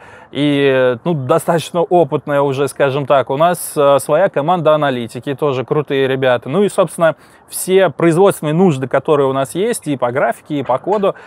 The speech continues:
мы закрываем своими силами, стараясь ничего никому не отдавать. Бывают моменты, когда что-то там по мелочи мы заказываем.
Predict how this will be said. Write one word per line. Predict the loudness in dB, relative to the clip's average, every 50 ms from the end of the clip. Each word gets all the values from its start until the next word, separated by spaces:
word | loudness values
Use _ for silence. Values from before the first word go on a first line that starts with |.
| -20 -20 -10
мы | -6 -4 -2 0 2 2 2 2 0 -2 -4 -10 -10 -8 -6
закрываем | -4 -4 -4 -2 0 2 2 2 2 0
своими | -2 -2 -2 -2 0 -2 -4
силами, | -6 -6 -6 -6 -4 -4 -4 -6 -8 -12 -14 -14 -16 -10 -8
стараясь | -6 -2 0 0 0 0 -2 -4
ничего | -6 -6 -6 -6
никому | -4 -4 -4 -4 -2
не | -2 -2
отдавать. | -2 -2 -2 -4 -2
Бывают | -2 -2 0 2 2 2 2 0
моменты, | -2 -4 -2 -2 -4 -6 -6 -6 -6 -6
когда | -4 -4 -2 0 0 0 -2
что-то | -2 -4 -4 -4 -4 -4 -4
там | -4 -4 -4 -2
по | -2 -4
мелочи | -2 0 0 0 0 -2 -4 -6 -8
мы | -6 -6 -6 -4 -4
заказываем. | -2 -2 -2 -2 -2 -4 -6 -6 -8 -12 -16 -16 -16 -18 -20